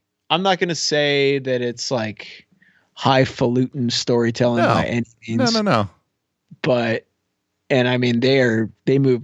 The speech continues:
Speaker 1: real quick, man. They're in California one day, San Juan's the next, Antarctica the following. I mean, it moves pretty quick. But I'll just say this. It's sometimes, you know, like, you like your popcorn movies.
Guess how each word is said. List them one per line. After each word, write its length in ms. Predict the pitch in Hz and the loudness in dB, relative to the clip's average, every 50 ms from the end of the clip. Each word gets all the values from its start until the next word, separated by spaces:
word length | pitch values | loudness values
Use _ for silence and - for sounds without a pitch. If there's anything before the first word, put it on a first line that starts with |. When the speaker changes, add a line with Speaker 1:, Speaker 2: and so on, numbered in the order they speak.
| 120 117 123 | -6 -6 -2
Speaker 1:
real 300 | 120 131 156 170 180 170 | 0 2 2 2 0 -2
quick, 400 | - - 175 - - - - 127 | -2 -2 -2 -2 -2 -4 -10 -8
man. 380 | 123 123 131 131 131 127 127 | -4 -4 -2 -2 -2 -2 0
They're 300 | 139 147 147 143 131 123 | 2 2 4 4 2 0
in 320 | 120 117 113 113 110 113 - _ _ _ _ _ _ _ _ | 0 -4 -6 -10 -10 -14 -18 _ _ _ _ _ _ _ _
California 640 | - 147 135 135 127 120 - 143 143 135 135 131 | 0 2 2 2 2 0 0 0 0 0 0 0
one 280 | 127 131 135 139 139 135 | 0 0 0 0 0 2
day, 300 | 139 139 135 135 135 131 | 2 4 4 4 4 4
San 320 | - - 143 135 135 131 | 4 2 2 2 2 2
Juan's 280 | 131 135 135 135 131 127 | 0 0 0 0 2 0
the 60 | 131 | 2
next, 380 | 127 131 135 131 131 - - - | 2 4 2 2 2 0 -2 0
Antarctica 880 | - 147 139 135 131 - 139 135 135 127 - 131 - 147 139 135 135 135 131 | 2 2 2 2 2 2 2 2 2 0 -2 -2 0 2 2 2 2 0 -2
the 60 | 127 | -2
following. 640 | - 151 135 135 135 135 135 135 135 131 127 127 - - - - - - _ - | 0 0 2 2 2 2 2 2 2 0 -2 -4 -8 -16 -20 -20 -20 -20 _ -8
I 80 | - 131 | -4 0
mean, 180 | 131 131 131 139 | 2 4 4 4
it 80 | 139 | 2
moves 300 | 143 156 151 143 135 - | 2 2 2 2 0 -2
pretty 220 | - - 156 139 135 | -2 0 0 0 0
quick. 300 | - - 143 143 135 - _ - - | -2 0 0 0 0 0 _ -10 -2
But 140 | 147 170 | 0 2
I'll 120 | 180 185 185 | 2 2 0
just 200 | - 220 - - | 0 0 0 2
say 140 | 175 139 113 | 2 0 0
this. 300 | 113 107 107 110 - - _ - | -2 -8 -10 -10 -12 -16 _ -2
It's 520 | 147 135 135 135 135 - - - - - _ _ _ _ _ _ _ _ _ _ _ _ _ | 2 2 2 2 0 -4 -14 -14 -14 -16 _ _ _ _ _ _ _ _ _ _ _ _ _
sometimes, 720 | - - - 196 196 196 208 208 202 196 196 190 180 - - | -8 -6 -4 -4 -2 0 2 2 4 4 4 2 0 -2 0
you 80 | 175 | 2
know, 120 | 170 170 165 | 4 4 4
like, 160 | 156 143 147 | 4 2 2
you 100 | 170 175 | 2 2
like 180 | 170 156 - | 2 2 0
your 80 | 156 135 | -2 0
popcorn 460 | - 139 135 131 - - 151 143 139 | 2 2 2 2 2 0 0 0 2
movies. 520 | 143 143 143 143 151 151 143 - - - | 2 2 2 2 2 0 0 -4 -8 -12